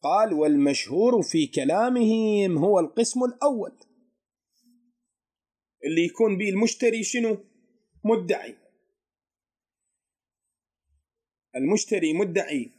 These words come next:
لحصول التغير بالنقصان، والبائع ينكر. هكذا عبارة المشهور.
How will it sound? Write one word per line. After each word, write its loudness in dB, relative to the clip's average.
لحصول 2
التغير 0
بالنقصان، 0
والبائع 0
ينكر. 0
هكذا -2
عبارة -2
المشهور. -4